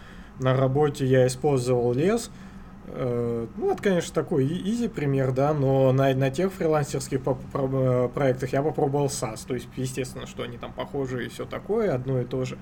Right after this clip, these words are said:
Но я попробовал там другую технологию, потому что, ну, на тех проектах мне было так <laughs> больше плевать, что я там сделал, потому что это на какой-то фриланс, и, как обычно, ты сделал, отдал, и все. Поэтому там можно не обязательно говнокодить, в смысле, но ты все равно попробуешь другие какие-то еще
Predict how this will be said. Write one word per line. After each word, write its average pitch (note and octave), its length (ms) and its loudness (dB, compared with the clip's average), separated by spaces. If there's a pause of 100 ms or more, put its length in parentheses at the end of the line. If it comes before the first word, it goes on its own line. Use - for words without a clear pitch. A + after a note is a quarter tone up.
(380)
Но D#3+ 320 4
я D#3 140 6
попробовал D3 440 4
там B2+ 180 -2
другую B2 360 2
технологию, B2 500 0
потому C3 220 0
что, C3 160 -6
ну, D3 140 -4
на B2 140 0
тех D3 160 -4
проектах C#3 480 -2
мне B2+ 140 -2
было B2 280 0
так B2 200 -6 (260)
<laughs> A3+ 180 0
больше D#3 400 2
плевать, D#3+ 460 4
что D#3 100 2
я C3+ 100 4
там C#3 160 0
сделал, E3 280 2
потому D3 200 0
что C#3+ 140 -2
это C3 100 0
на C3 80 2
какой-то C3+ 360 2
фриланс, C#3 580 0 (340)
и, C#3 60 -2
как C3+ 160 2
обычно, C#3 320 2
ты C3 140 0
сделал, C#3 400 4
отдал, B2 400 0
и A2+ 60 -4
все. - 280 -12 (800)
Поэтому D3 560 2
там C3+ 220 2
можно B2+ 680 0
не A#2+ 140 -2
обязательно D#3 400 0
говнокодить, C3 760 0
в - 80 -12
смысле, B2+ 340 2
но C#3 400 -2
ты C3+ 140 -4
все B2+ 160 -4
равно C3 120 -4
попробуешь B2+ 800 -6
другие B2+ 440 -2
какие-то A#2 480 -10
еще A#2+ 380 -10